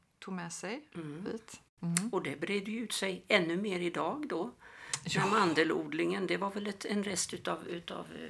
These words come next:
Speaker 2: eh, morerna, va? Mandelträden,
Speaker 1: Ja,
Speaker 2: tror jag.
Speaker 1: just det. Mm.
Speaker 2: Medan vinodlingen kom med romarna. Någonting som är faktiskt väldigt viktigt ändå, det är ju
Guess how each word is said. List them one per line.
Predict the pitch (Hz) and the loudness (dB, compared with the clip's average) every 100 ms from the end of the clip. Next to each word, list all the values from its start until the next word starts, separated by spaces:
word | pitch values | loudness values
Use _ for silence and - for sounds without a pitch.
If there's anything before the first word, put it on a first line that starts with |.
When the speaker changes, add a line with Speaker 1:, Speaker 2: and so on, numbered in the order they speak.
| - | -10
Speaker 2:
eh, | - | -6
morerna, | 185 185 190 220 165 151 | -4 -2 0 0 0 0
va? | 143 160 | 0 -2
Mandelträden, | 180 147 - - - - 190 202 | -2 -2 -6 -4 -2 -2 -2 -4
Speaker 1:
Ja, | |
Speaker 2:
tror | 143 139 | -4 -2
jag. | - | -4
Speaker 1:
just | - | -4
det. | 233 - - | -4 -4 -4
Mm. | 170 | 0
Speaker 2:
Medan | 170 185 185 | 2 2 2
vinodlingen | 175 190 165 180 196 180 180 | 2 2 0 -2 -2 -2 -2
kom | 170 175 | -2 -4
med | 156 165 | -6 -4
romarna. | 175 151 160 165 156 | -4 -4 -4 -6 -6
Någonting | - 202 190 240 311 - 175 | -4 2 4 4 2 0 -2
som | - 180 | -2 -4
är | |
faktiskt | 165 160 - 156 | -4 -6 -6 -4
väldigt | 170 175 277 | -2 -2 -2
viktigt | 254 - 123 - | -2 -4 -12 -12
ändå, | 117 127 - 160 - | -10 -8 -8 -8 -8
det | 202 233 151 | -6 -4 -6
är | |
ju | 135 135 | -6 -10